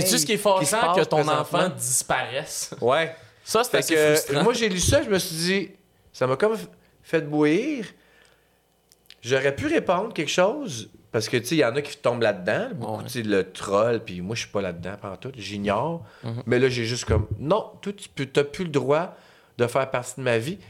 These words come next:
Speaker 2: Il y a ça aussi que j'ai compris, là, euh, le privilège de me côtoyer. Puis c'est pas du tout prétentieux,
Speaker 1: Ouais, c'est
Speaker 2: là, on
Speaker 1: ça.
Speaker 2: a tout ça, là,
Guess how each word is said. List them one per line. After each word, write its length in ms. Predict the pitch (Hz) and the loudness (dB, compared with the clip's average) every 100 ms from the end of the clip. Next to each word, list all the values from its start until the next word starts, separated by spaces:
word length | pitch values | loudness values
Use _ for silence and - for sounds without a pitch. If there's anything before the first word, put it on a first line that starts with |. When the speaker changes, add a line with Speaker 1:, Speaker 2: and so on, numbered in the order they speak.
| - | -6
Speaker 2:
Il 80 | 117 | 0
y 40 | |
a 40 | 127 | 2
ça 180 | - 185 | 4 2
aussi 240 | 180 - | 2 -2
que 60 | 165 | -2
j'ai 120 | 131 | -2
compris, 440 | 135 127 120 165 190 | 0 0 0 -6 -4
là, 160 | 190 208 _ - - - | -4 -6 _ -20 -20 -2
euh, 400 | - 120 120 120 - | 2 4 6 4 2
le 120 | 113 | 0
privilège 720 | 113 135 127 127 143 147 139 | 0 0 2 2 2 0 -2
de 100 | 113 | -2
me 140 | 110 | -2
côtoyer. 520 | 107 113 110 110 104 113 | -2 -4 -2 -2 0 -6
Puis 140 | - | -8
c'est 100 | - | -4
pas 100 | 139 | 0
du 140 | 127 127 | 0 -2
tout 120 | 185 | -2
prétentieux, 460 | 165 147 123 113 | 0 0 0 2
Speaker 1:
Ouais, 120 | 131 156 | 2 2
c'est 100 | 190 | 0
Speaker 2:
là, 60 | |
on 40 | 135 | 2
Speaker 1:
ça. 80 | |
Speaker 2:
a 40 | 120 | 0
tout 220 | - 196 | 0 -2
ça, 360 | - - 175 226 | 0 2 2 2
là, 200 | 208 | 0